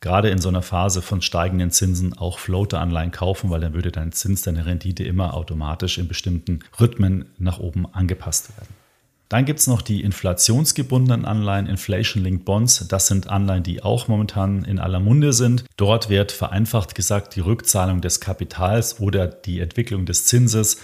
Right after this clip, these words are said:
an den Verbraucherpreisindex gekoppelt. Das heißt, wenn die Inflation steigt, dann steigen da auch die Rückzahlungen.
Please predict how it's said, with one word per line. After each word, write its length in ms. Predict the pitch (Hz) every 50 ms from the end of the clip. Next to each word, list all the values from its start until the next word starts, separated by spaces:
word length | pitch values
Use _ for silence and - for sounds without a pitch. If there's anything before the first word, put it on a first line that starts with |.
| _ -
an 120 | 101 107
den 160 | 104 104 95
Verbraucherpreisindex 1300 | - - 101 - - - 87 90 107 110 127 123 123 - - 101 104 110 - - 117 107 110 110 - - -
gekoppelt. 520 | 117 104 - - 107 - - 104 98 - - -
Das 180 | 104 98 -
heißt, 240 | 98 92 90 - -
wenn 120 | 98 92
die 100 | 95 101
Inflation 560 | - 98 95 - - 87 85 - - 95 90 87
steigt, 560 | - - - 90 90 98 104 - - - -
dann 140 | 87 90 87
steigen 400 | - - 87 82 87 85 95 87
da 160 | 87 85 73
auch 200 | 69 92 87 -
die 160 | - - -
Rückzahlungen. 720 | 95 123 123 - - - 104 104 104 101 101 98 101 101